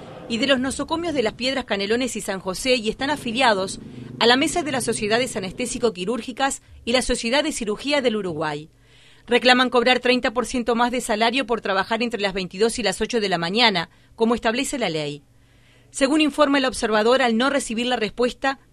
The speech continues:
que esperaban del directorio de ace, anoche resolvieron tomar la medida. Esta tarde, en conferencia de prensa, la sac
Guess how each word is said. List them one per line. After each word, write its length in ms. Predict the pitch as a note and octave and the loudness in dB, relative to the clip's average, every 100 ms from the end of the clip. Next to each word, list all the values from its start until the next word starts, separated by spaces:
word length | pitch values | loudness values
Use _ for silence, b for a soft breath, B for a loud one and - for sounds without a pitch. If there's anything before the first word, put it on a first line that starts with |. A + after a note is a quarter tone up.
| - | 0
que 100 | A#3+ | 2
esperaban 500 | A#3 A3 C4+ C4 G#3+ | 4 8 8 8 4
del 120 | F#3 | 0
directorio 520 | F3 F3 A#3 A3 G3+ | -2 0 0 2 0
de 140 | E3 G#3 | 2 2
ace, 380 | B3 A#3+ F3+ b b b | 2 0 -4 b b b
anoche 340 | A3+ A3+ E4+ F4 | 0 2 2 0
resolvieron 560 | D#4+ - G#3+ C4+ C#4+ | 0 -2 0 0 0
tomar 240 | G#3+ G3+ C4 | 0 2 2
la 140 | C4+ | 2
medida. 500 | A3 D#3 D3 D3+ D#3 b b b b b - | -2 -4 -6 -8 -8 b b b b b -2
Esta 220 | A3 C4+ | 2 4
tarde, 240 | D#4 D#4+ | 4 2
en 80 | D4+ | 0
conferencia 560 | C#4 B3 B3+ B3+ A#3+ A#3+ | -2 0 2 2 0 0
de 100 | G#3+ | 0
prensa, 360 | A#3 A#3+ B3 | 0 0 0
la 100 | F#3+ | -2
sac 360 | F#3 A#3 G#3 | 0 0 0